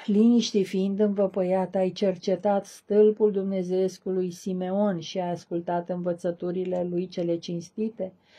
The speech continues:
spre luarea jugului Domnului asupra ta,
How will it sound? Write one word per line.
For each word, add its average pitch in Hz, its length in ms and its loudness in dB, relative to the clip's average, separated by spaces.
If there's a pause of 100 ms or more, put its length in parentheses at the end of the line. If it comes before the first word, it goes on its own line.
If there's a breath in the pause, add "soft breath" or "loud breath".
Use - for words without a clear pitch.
(160 soft breath)
spre 311 420 2
luarea 208 420 4
jugului 180 540 -2
Domnului 180 540 -2
asupra 185 680 -4
ta, 180 260 -2